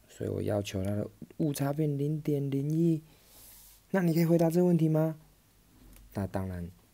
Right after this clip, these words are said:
也是可以，对不对？你只要一样画葫芦，照刚刚的步骤走，你可以发现我们的，<clears throat> 可以发现我们的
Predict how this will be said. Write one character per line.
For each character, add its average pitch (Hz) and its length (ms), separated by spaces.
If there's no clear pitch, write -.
也 98 200
是 104 160
可 98 220
以， 90 80
对 98 160
不 107 40
对？ 107 200
你 101 120
只 104 120
要 104 120
一 113 120
样 120 180
画 123 200
葫 104 200
芦， 104 320
照 104 180
刚 104 180
刚 104 140
的 101 60
步 107 220
骤 101 220
走， - 280
你 95 80
可 117 80
以 107 80
发 143 300
现 139 340
我 113 140
们 98 180
的， 98 240
<clears throat> - 1040
可 - 80
以 117 100
发 135 220
现 151 360
我 101 140
们 101 100
的 101 300